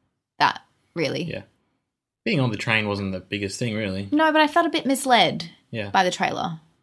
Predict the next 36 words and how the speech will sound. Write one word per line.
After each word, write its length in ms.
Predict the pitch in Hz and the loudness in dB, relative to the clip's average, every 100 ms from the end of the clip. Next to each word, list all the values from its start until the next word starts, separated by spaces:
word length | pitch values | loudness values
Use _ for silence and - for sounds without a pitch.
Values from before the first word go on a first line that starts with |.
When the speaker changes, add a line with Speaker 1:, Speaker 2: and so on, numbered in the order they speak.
| _ _ _ _ _ _ _ | _ _ _ _ _ _ _
Speaker 2:
I 60 | 160 | -8
kind 220 | - 262 | -4 -4
of 60 | - | 0
feel 160 | 156 | 2
like 260 | 139 123 120 | 4 2 0
it 60 | 117 | -2
might 100 | 123 | 0
have 80 | |
been 80 | 120 | 0
more 140 | 110 113 | 0 0
interesting, 500 | 131 135 135 - 110 | 0 0 -2 -6 -4
the 60 | |
whole 160 | 110 107 | -4 -4
film, 360 | - 117 113 | -2 -2 -2
if 200 | 95 104 - _ | -4 -8 -16 _
she 180 | - 110 | -8 -6
wasn't, 440 | 107 107 107 95 - _ _ _ _ _ | -2 -2 -4 -8 -14 _ _ _ _ _
like, 140 | 107 - | -10 -2
her, 200 | 107 101 _ _ _ | -2 -4 _ _ _
her, 280 | 110 104 92 | -4 -4 -4
she 140 | - 120 | -4 -2
didn't 140 | 113 | 0
live 140 | 113 110 | -2 0
there, 240 | 98 95 - | -2 -2 -8
you 80 | - | -8
know, 160 | 98 101 | -6 -6
she 140 | - 113 | -4 -4
didn't, 220 | 107 104 | -4 -4
her 140 | 110 | -2
husband 280 | 110 113 107 | 0 0 -2
wasn't 200 | 107 104 | -2 -2
involved 340 | 101 104 95 | -2 -4 -4
and 80 | 98 | -8
stuff. 220 | - 98 185 | -6 -4 4
Speaker 1:
Yeah, 360 | 175 160 165 | 4 6 2
she 100 | 156 | -6